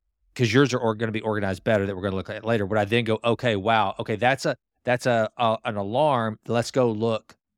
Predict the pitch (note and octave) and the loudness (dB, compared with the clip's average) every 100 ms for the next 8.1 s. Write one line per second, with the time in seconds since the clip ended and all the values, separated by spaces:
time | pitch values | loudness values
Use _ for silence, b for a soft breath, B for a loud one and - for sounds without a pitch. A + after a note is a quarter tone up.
0 | - D#3 E3+ - C3 A2+ A2 - A2 G#2 | 2 4 4 0 0 0 -2 -4 -6 -6
1 | - F#2+ C#3 G#3+ D3+ B2+ A2+ G#2+ A2 G#2 | -8 0 2 2 2 2 2 0 0 0
2 | - _ _ A#2+ A2 A2+ G#2+ G#2 G#2+ G#2+ | -4 _ _ -2 4 4 4 4 2 2
3 | G#2 - _ G2+ A2+ A2 - A2 - A#2+ | 0 -4 _ -4 -2 -2 -6 -10 -2 -2
4 | A2 - G2 - A#2+ B2+ A2 - A2 A2+ | 0 -4 -6 0 2 2 0 0 0 2
5 | A2 - A#2+ A#2 - G2 A2+ A2 G#2 - | -2 -2 2 0 0 -2 0 2 0 0
6 | G#2 G#2 - A2 A2 G#2+ G2+ G2 - B | 0 0 -2 0 2 2 0 -4 -8 B
7 | B - G#2 A2+ A2 G#2 G#2+ F#2+ - A2 | B -4 2 2 2 2 2 0 -4 -4